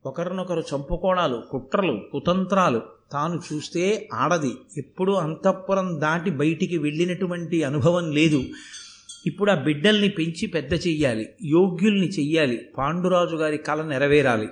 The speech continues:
వాళ్ళని ప్రాజ్ఞుల్ని చేసి వాళ్ళని సింహాసనం మీద కూర్చోపెట్టగలిగిన-, కూర్చోగలిగినటువంటి అర్హత పొందేటటువంటి వాళ్ళుగా తయారు చేయాలి. ధర్మరాజు గారు పెద్దవాడు కనుక ఆయనకి రావాలి సింహాసనం.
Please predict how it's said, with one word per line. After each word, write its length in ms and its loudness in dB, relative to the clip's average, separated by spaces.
వాళ్ళని 340 -2
ప్రాజ్ఞుల్ని 920 0
చేసి 480 0
వాళ్ళని 560 -2
సింహాసనం 800 0
మీద 140 -8
కూర్చోపెట్టగలిగిన-, 1400 -6
కూర్చోగలిగినటువంటి 1400 -2
అర్హత 380 4
పొందేటటువంటి 920 0
వాళ్ళుగా 480 2
తయారు 500 -2
చేయాలి. 300 -8
ధర్మరాజు 480 -4
గారు 240 0
పెద్దవాడు 480 -2
కనుక 380 -4
ఆయనకి 380 -2
రావాలి 360 -2
సింహాసనం. 580 -4